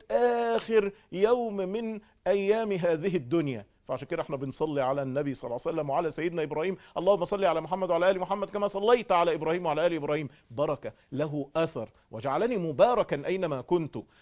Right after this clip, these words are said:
وأوصاني بالصلاة". الوسائل بقى اللي توصلني إلى تحقيق الهدف دي، صلاتك،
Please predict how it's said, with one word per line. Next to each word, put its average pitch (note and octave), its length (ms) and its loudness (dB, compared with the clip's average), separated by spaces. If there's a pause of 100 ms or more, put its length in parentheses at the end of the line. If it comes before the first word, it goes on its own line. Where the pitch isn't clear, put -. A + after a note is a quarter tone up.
(120)
وأوصاني F3 680 -2
بالصلاة". A#2+ 560 -10 (180)
الوسائل D#3 580 -4
بقى - 220 -14 (360)
اللي D#3+ 240 -4
توصلني A3+ 960 -4 (340)
إلى A3 180 0
تحقيق G#3+ 360 -4
الهدف F3+ 320 2
دي، D3+ 200 -2 (240)
صلاتك، F3 720 2